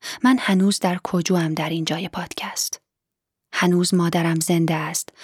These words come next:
و توی حیاتمان پای اجاق. هنوز آن اتفاقات مهیب نیفتاده. هنوز مانده تا احساس کنم بدنم از سیمان ساخته شده است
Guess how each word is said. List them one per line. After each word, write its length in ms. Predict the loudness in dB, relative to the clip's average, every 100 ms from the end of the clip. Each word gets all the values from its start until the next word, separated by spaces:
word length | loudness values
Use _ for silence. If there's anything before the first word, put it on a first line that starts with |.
| -6
و 80 | -4
توی 240 | 0 2 2
حیاتمان 640 | 2 0 0 -2 0 -2
پای 260 | 0 -2 -2
اجاق. 420 | -6 -8 -10 -14 -20 _ _ _ _ _ _ -2
هنوز 380 | 2 4 4
آن 140 | 2 0
اتفاقات 600 | 0 0 0 0 0 0
مهیب 460 | 2 2 -2 0
نیفتاده. 600 | 0 0 -4 -8 -10 -10 -12 -16 _ _ _ _ _ _ -4
هنوز 440 | 2 4 4 4
مانده 280 | 4 4 2
تا 120 | 0
احساس 480 | -4 -2 -2 -2 -4
کنم 360 | -2 -2 -2 0
بدنم 400 | 0 2 0 0
از 120 | 0
سیمان 440 | 0 2 2 2
ساخته 340 | 0 -4 -6 -6
شده 260 | -6 -6
است 380 | -10 -6 -8 -8